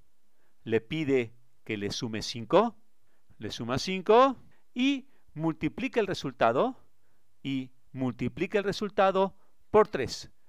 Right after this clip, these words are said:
Multiplica el resultado por tres. Andrés dice que no importa la manera como haga el truco, siempre obtiene la misma respuesta.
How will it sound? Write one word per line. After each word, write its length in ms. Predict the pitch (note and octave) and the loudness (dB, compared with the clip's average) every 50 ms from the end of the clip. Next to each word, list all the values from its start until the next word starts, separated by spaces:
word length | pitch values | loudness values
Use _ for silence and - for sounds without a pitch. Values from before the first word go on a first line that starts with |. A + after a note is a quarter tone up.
| - - - - - - | -20 -20 -20 -20 -18 -14
Multiplica 720 | A2+ A#2 A#2 A2 - - G#2+ G#2 - A2+ A#2 G#2+ - B2+ | -10 -8 -8 -8 -6 -8 -10 -10 -6 -6 -8 -2 -2 -2
el 60 | B2+ | -2
resultado 720 | - D3+ - - F3 E3+ - - - G3+ F#3 G3+ G#3 G3+ - - - - - - - - - | -2 -4 -4 -4 -6 -2 0 0 0 2 2 0 0 -2 -6 -12 -20 -20 -20 -20 -20 -20 -2
por 180 | - B3 A#3 A3+ | 2 2 2 2
tres. 420 | - E3+ B2+ G#2+ - - - - - | 2 -2 -4 -4 -6 -10 -14 -14 -10
Andrés 320 | - B2+ C3+ C#3+ E3+ D#3+ | -10 -6 -4 -4 -4 -4
dice 400 | D#3 A3+ A3 - - D#3+ C3 - - - - - - | -4 -4 -6 -2 0 0 0 0 -4 -12 -20 -14 -10
que 120 | - B2+ | -8 -6
no 120 | B2 C#3+ E3 | -4 -4 -4
importa 360 | D#3+ - G#3 G#3 - - F#3+ | 0 2 2 4 4 4 2
la 120 | F#3+ F3 | 2 2
manera 280 | F3 F3 F#3 F#3 E3 C#3 | 0 0 0 0 0 0
como 220 | - C#3 B2+ C3 | 0 0 0 0
haga 80 | C#3+ D#3+ | 0 0
el 100 | F3 E3+ | 0 0
truco, 420 | - G3 F#3 - - E3 D#3+ - - - - | 0 0 0 0 0 0 -2 -2 -6 -12 -10
siempre 340 | - - A#3 A3+ - F#3 | -4 -2 -2 0 2 0
obtiene 300 | F3+ E3+ - G3 F#3 E3+ | 0 0 0 -2 -2 0
la 120 | D#3+ D3 C3+ | 0 0 -2
misma 200 | D3 C#3+ C#3+ C#3 | -2 -4 -4 -6
respuesta. 600 | D3 F3 D#3 - B3+ B3+ - - - C#3+ - | -6 -6 -4 0 0 0 0 0 -4 -8 -8